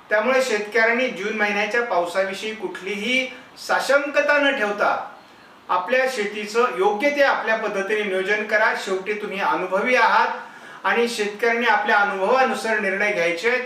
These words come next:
कारण आपल्या शेतात, आपल्या विभागात, आपल्या शिवारात किती पाऊस झालाय याचं प्रमाण तुम्हाला कळणार आहे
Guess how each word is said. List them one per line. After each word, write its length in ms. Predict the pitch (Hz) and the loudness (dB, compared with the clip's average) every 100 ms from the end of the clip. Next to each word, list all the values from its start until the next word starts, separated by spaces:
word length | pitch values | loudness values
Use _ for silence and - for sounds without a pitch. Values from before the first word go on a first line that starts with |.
| - | -2
कारण 200 | 190 196 | -2 0
आपल्या 400 | 170 170 254 262 | 0 0 0 0
शेतात, 500 | 214 185 175 160 156 - - - - | 0 -2 2 2 0 -6 -16 -18 -2
आपल्या 360 | 170 - 254 262 | -2 2 2 2
विभागात, 580 | 233 190 180 175 151 151 - - - | 2 0 2 2 0 0 -8 -12 -6
आपल्या 340 | 160 220 269 | -4 0 0
शिवारात 420 | 277 240 208 202 202 - | 0 2 4 4 0 -6
किती 220 | 190 262 | -10 -8
पाऊस 300 | 269 262 262 | 2 2 4
झालाय 440 | 208 202 - - - - - 208 | 2 2 2 -2 -6 -14 -14 -4
याचं 340 | 196 - 180 | 0 2 2
प्रमाण 360 | 208 190 220 233 | 2 2 0 -2
तुम्हाला 400 | 190 165 240 269 | -6 -2 2 2
कळणार 440 | 262 208 180 165 | 2 0 2 0
आहे 120 | 143 | 0